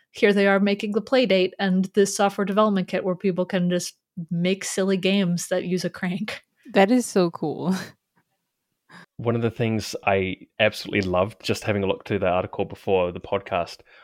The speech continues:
Speaker 3: was the way that they structure the games. So basically, it's, they do it like a season. So every week or so, you get a, a game delivered to your device, and that's the game you play for the week.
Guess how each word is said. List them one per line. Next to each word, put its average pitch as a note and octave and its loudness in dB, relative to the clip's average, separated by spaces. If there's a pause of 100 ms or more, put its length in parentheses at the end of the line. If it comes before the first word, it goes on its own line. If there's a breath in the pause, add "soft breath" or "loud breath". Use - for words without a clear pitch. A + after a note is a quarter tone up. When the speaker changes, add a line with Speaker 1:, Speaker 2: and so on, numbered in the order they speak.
(120 soft breath)
Speaker 3:
was A2+ 4
the B2 4
way C3+ 8
that F#3+ 0
they E3+ 4
structure - -2
the B2 2
games. A2 -2 (120)
So A2+ 4 (600 soft breath)
basically, C3+ 4
it's, - 0 (260)
they A#2+ 4
do B2+ 4
it - 2
like A2+ 2
a G#2+ -4
season. G#2+ 0
So A2 0
every C3+ 2
week A2 -2
or A2 -4
so, G2 0 (340)
you A2 0
get A2+ 4
a, A2 -4 (360)
a A#2 6
game B2 6
delivered A2 4
to A2+ 0
your G2+ 4
device, G2 2
and A2 2
that's - 2
the C#3+ 2
game C#3 6
you C#3 2
play A2 0
for - -10
the F#2 -2
week. - -4